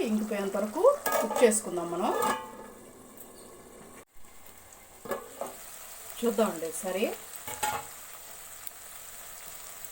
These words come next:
చూసారా వాటర్ అయితే ఎలా కుక్ అయిపోయినాయో? నీచు వాటర్ అంతా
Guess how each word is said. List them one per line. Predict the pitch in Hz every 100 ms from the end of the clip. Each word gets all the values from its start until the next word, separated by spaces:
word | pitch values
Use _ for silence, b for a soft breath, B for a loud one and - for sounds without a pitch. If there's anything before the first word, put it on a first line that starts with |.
| - - - - - - - -
చూసారా | 214 170 185 233 185
వాటర్ | 214 220
అయితే | 208 185
ఎలా | 180 180
కుక్ | - 196
అయిపోయినాయో? | 180 160 165 202 349 - - - - - - - - - - - - - - - - - - - - - - - - - - - - - - - - - - - - - 196
నీచు | 196 202 208
వాటర్ | 196 202 185
అంతా | 214 240